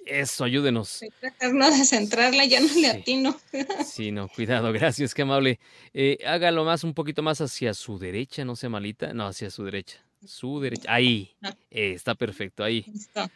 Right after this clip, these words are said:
Speaker 1: Nada más, eh, ese, ese, eh,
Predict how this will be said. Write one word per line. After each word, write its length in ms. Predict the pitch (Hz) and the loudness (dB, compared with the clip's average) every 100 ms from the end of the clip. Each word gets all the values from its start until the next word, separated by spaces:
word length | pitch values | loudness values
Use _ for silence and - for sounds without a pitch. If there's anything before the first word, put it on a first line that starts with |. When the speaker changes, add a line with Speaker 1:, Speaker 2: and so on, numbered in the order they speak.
| _ - | _ -8
Speaker 1:
Nada 120 | 107 | -2
más, 140 | 123 147 | -2 -4
eh, 460 | 104 95 - 165 | -8 -10 -10 -6
ese, 1040 | - - - - 151 131 127 117 113 107 113 | -4 -6 -6 0 2 2 2 0 -2 -4 -4
ese, 240 | 113 107 101 | -4 -8 -8
eh, 540 | 110 87 76 62 55 | -8 -10 -12 -14 -16